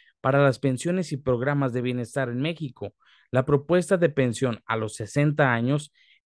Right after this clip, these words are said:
es inviable, ya que carece de reglas para operar y se está usando para engañar al pueblo y sacar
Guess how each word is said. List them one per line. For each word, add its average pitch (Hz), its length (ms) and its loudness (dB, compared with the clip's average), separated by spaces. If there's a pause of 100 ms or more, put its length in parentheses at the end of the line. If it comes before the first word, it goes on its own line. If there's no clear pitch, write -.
(180)
es 160 220 -2
inviable, 160 640 0
ya 156 180 -6
que 160 320 -6 (300)
carece 165 420 -2
de 135 160 0
reglas 151 420 -4
para 135 280 -4
operar 127 600 -6
y 131 140 -6
se 131 220 0
está 165 300 -4
usando 143 580 -2 (260)
para 139 220 2
engañar 147 640 0
al 120 240 -8
pueblo 180 520 0
y 135 120 -2
sacar 160 500 -2